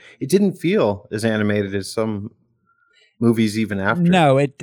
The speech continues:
Speaker 2: it didn't feel, it didn't feel as, um, like, it didn't feel as cartoony as, like, Ultron even did with, like, all of the
Speaker 1: Right.
Speaker 2: flying Ultrons, which, I mean, well, it was great special effects, but it also,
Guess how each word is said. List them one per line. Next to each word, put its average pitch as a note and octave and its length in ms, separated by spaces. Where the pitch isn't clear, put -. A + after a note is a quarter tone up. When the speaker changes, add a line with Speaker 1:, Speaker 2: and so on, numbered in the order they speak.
Speaker 2:
it E3+ 280
didn't F3+ 180
feel, F3+ 340
it C#3 460
didn't D#3 220
feel D#3 360
as, A#2 640
um, G#2 520
like, D#3 300
it E3+ 120
didn't E3 200
feel E3 140
as C3 140
cartoony D3 840
as, A#2 260
like, A2+ 220
Ultron G#2+ 460
even F#2+ 300
did F2+ 280
with, G2 220
like, G2+ 180
all A2+ 280
of A2 100
the A2 80
Speaker 1:
Right. - 80
Speaker 2:
flying A2 420
Ultrons, G#2 920
which, - 280
I G3+ 100
mean, F3+ 240
well, A#3+ 200
it F#3 80
was C#3+ 140
great D3+ 220
special C3 360
effects, E4+ 420
but D#3 180
it D#3 80
also, C#3+ 560